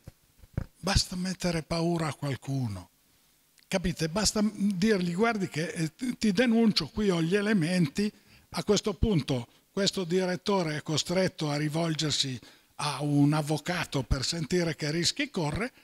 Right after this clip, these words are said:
e in effetti i rischi della causa li ha sicuramente, con tutte le conseguenze. Va bene?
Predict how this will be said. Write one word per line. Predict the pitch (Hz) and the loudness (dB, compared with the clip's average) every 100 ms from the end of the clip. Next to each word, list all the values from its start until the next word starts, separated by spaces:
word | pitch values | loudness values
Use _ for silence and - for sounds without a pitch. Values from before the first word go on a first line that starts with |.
| _ | _
e | - | -2
in | 277 277 | 2 2
effetti | - 269 269 202 | 2 -2 0 -2
i | 180 | 2
rischi | 240 - - 202 | 2 2 -2 -4
della | 208 202 | -4 -4
causa | - 240 233 180 | -4 -4 -2 -4
li | 151 | -4
ha | 165 | -2
sicuramente, | 147 156 - 156 127 131 160 104 - - _ _ _ _ _ _ | -2 -2 -4 -6 -4 -4 -2 -2 -4 -20 _ _ _ _ _ _
con | - 185 - | 0 0 2
tutte | 160 214 | -2 0
le | 180 - | -2 -2
conseguenze. | 131 123 110 117 165 101 - - _ _ _ _ - | -2 -2 -2 -4 -2 -2 -2 -4 _ _ _ _ -4
Va | 170 | 0
bene? | 165 135 139 | 2 0 -2